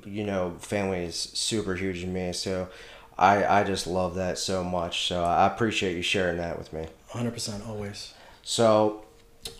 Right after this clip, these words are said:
Speaker 1: um, as you know, my show is, you know, fifty, fifty to sixty percent wrestling, as I try to keep it, you know.
Speaker 2: Mm-hmm.
Speaker 1: So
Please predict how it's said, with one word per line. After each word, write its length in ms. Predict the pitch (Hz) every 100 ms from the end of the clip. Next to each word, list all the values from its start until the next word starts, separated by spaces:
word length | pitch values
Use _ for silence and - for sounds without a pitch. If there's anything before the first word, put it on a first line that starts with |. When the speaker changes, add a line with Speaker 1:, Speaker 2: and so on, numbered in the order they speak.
| - -
Speaker 1:
um, 580 | 101 95 92 90 90 - _ _ _ -
as 200 | 127 139
you 80 | 143
know, 220 | 123 110
my 160 | 104 101
show 380 | - 101 98 92
is, 260 | 90 - - -
you 120 | -
know, 120 | - - - - - - - - -
fifty, 680 | - 160 160 147 131 117 113
fifty 400 | - 175 156 139
to 120 | 127
sixty 360 | - 113 101
percent 400 | 104 104 - 95
wrestling, 560 | 90 87 87 80 85 87
as 120 | 92
I 80 | 92
try 220 | 92 95
to 60 | 90
keep 300 | - 90 87
it, 160 | 87 -
you 80 |
know. 120 | 92 113
Speaker 2:
Mm-hmm. 280 | 147 135 143 - -
Speaker 1:
So 640 | - 123 117 113 113 110